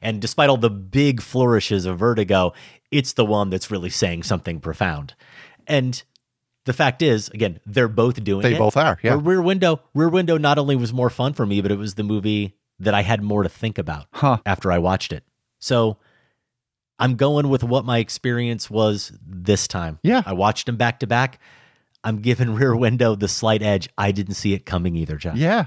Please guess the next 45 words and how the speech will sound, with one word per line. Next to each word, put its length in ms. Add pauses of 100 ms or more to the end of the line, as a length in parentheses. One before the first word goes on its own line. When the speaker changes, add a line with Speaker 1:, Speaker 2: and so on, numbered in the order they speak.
(120)
Speaker 2:
All 120
right. 320
Well, 340 (420)
uh, 340
surprised 840
and, 280
and, 360
you 80
know, 180
I, 100
I'm, 340
I'm 100
not 160
really 200
rooting 380
either 260
way, 280
but 180
I, 300
I 100
think 200
the 100
argument 400
is 100
sound. 460
Absolutely. 480
That 100
was, 140
was 200
kind 200
of 40
my 120
experience 560
too. 180
And 120
we 200
held 220
them 200 (640)
together. 540
So 160
we 160
did 200
the 80
work. 480
And 460